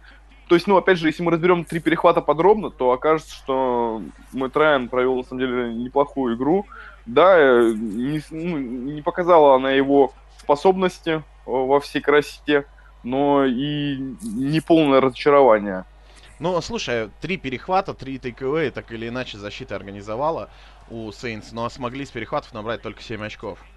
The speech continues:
Speaker 2: Игроки Нового
Speaker 1: Мгм.
Speaker 2: Орлеана. Что по этой теме, может быть, какие-то мысли есть?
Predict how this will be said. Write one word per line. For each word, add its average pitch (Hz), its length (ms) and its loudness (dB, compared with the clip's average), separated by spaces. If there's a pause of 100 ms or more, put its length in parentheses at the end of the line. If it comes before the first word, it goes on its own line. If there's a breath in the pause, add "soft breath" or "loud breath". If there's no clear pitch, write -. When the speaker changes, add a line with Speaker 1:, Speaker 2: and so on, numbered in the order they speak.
(1080)
Speaker 2:
Игроки 104 320 -10
Нового 104 260 -8
Speaker 1:
Мгм. 101 80 -6
Speaker 2:
Орлеана. 104 300 -8
Что - 160 -16
по 120 120 -10
этой 110 240 -8
теме, 107 260 -12
может 98 240 -16
быть, - 100 -20
какие-то - 320 -18
мысли 98 320 -16
есть? 98 400 -14